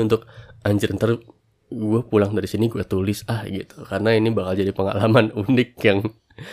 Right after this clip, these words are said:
bakal gue ketawain di masa depannya gitu. Gue kangen punya perasaan-perasaan kayak gitu, gitu. Ya mungkin kedepannya setelah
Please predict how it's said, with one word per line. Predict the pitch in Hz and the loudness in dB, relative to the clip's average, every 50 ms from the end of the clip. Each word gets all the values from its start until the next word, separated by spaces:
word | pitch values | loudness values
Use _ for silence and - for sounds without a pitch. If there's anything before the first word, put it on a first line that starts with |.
| - - - - _ | -18 -20 -20 -16 _
bakal | 113 107 101 - 101 104 | -2 -2 2 4 4 4
gue | 104 104 107 104 - | 4 4 4 4 2
ketawain | 104 - - 98 95 104 110 110 107 | 0 0 2 4 4 4 4 4 2
di | 107 98 | 2 0
masa | 101 95 - 104 98 | 0 0 -2 -4 -4
depannya | 95 - 98 95 101 107 110 110 107 101 101 | -2 -2 -2 -2 -2 -2 -2 -2 -2 -4 -6
gitu. | 104 110 110 - 147 - - _ - _ _ _ _ - - - - _ _ _ _ _ _ _ _ _ _ _ _ _ _ _ _ _ _ - - - | -8 -12 -16 -16 -18 -20 -20 _ -20 _ _ _ _ -20 -20 -20 -20 _ _ _ _ _ _ _ _ _ _ _ _ _ _ _ _ _ _ -20 -12 -4
Gue | 123 113 117 113 | 2 2 2 2
kangen | - 107 98 98 101 104 101 101 98 | 2 -4 -4 -2 0 0 0 -2 -4
punya | - - 98 98 98 98 95 95 98 101 98 - - 151 - _ _ _ _ _ _ _ - - | -6 -6 -6 -6 -4 -4 -4 -6 -6 -6 -8 -10 -12 -16 -20 _ _ _ _ _ _ _ -8 -6
perasaan-perasaan | 104 98 95 - 101 101 101 98 98 98 - - 95 104 101 | -4 -4 -4 -4 -4 -4 -4 -4 -4 -6 -6 -8 -6 -6 -6
kayak | - 95 95 98 113 131 - | -4 -4 -4 -4 -4 -4 -4
gitu, | - 98 101 98 | -2 -2 -2 -2
gitu. | 104 107 - - 131 151 - _ _ _ _ _ _ _ _ _ _ _ _ _ _ _ _ _ _ _ _ _ _ _ _ _ _ _ _ _ _ _ _ - | -4 -8 -14 -16 -20 -20 -20 _ _ _ _ _ _ _ _ _ _ _ _ _ _ _ _ _ _ _ _ _ _ _ _ _ _ _ _ _ _ _ _ 0
Ya | 120 135 139 | 2 4 4
mungkin | 135 123 113 - 156 - | 4 4 4 4 2 2
kedepannya | 127 110 107 - 95 98 107 127 139 | 2 2 2 2 2 2 4 2 2
setelah | 127 - - 107 101 98 95 92 92 95 107 113 - | 0 -2 -2 0 2 4 4 2 0 -2 -6 -10 -14